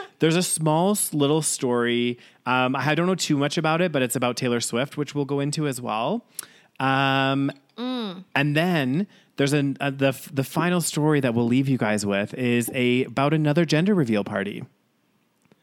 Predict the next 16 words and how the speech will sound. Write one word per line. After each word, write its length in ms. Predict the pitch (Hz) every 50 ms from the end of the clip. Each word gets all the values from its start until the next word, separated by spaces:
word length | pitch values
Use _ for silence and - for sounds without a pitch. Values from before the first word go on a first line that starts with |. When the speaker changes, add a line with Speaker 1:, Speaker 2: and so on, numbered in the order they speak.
| _ _ _ _ _ _ _ _ _ _ _ _ - - - -
Speaker 1:
Oh, 60 | 220
Speaker 2:
So 0 | 208
Speaker 1:
God. 460 | 113 110 110 110 110 110 - 170 175 -
Speaker 2:
<laughs> 0 |
I 320 | 143 151 - - - 135 127
know, 440 | 127 123 113 104 98 95 101 117 - - -
I 160 | 131 127 131
know. 340 | 127 120 104 95 - - - -
Speaker 1:
<laughs> 40 | - 427 480 539 539 - - 508
Speaker 2:
So 400 | 587 - - 185 175 185 185 190
Speaker 1:
You 80 | - 277
can 140 | - 339 262
see 160 | - 285 269
where 160 | 240 233 220
that's 280 | 202 208 214 214 - -
going. 400 | 220 185 - - 71 - 247 254